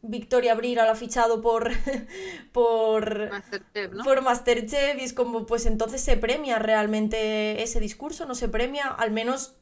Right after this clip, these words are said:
Speaker 1: habría que reflexionar también, hacer un poco de, de autorreflexión, de poner cincuenta micrófonos al,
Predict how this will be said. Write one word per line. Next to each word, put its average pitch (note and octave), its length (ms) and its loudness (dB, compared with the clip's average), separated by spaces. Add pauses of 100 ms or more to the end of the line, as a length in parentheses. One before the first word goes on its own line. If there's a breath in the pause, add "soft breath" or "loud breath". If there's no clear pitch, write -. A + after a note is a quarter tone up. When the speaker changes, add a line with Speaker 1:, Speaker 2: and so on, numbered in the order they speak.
(140)
Speaker 1:
habría G#3 240 -4
que G#3+ 60 -10
reflexionar G#3+ 540 -6
también, G3+ 200 -6
hacer G#3 160 -8
un G#3 100 -6
poco G#3 180 -4
de, G3+ 340 -2 (440 loud breath)
de A3 60 -2
autorreflexión, G#3+ 680 -4
de A#3 180 0
poner A3 320 -2
cincuenta A#3+ 400 0
micrófonos A3 720 -4
al, G3 600 -6